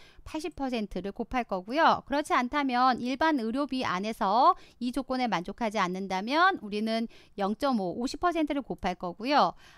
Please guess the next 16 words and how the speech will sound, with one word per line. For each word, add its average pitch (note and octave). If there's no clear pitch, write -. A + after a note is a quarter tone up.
아예 C#4+
일반 C4+
의료비 C#4
조건에 C4+
만족하지 G3+
않으면 G#3+
영으로 G#3+
하겠습니다."라고 B3+
작성하신 C4+
다음에요. F#3
오른쪽 D#4
비주얼 C4+
베이직 B3+
에디터 A3+
창 C#4
닫으시고 G3+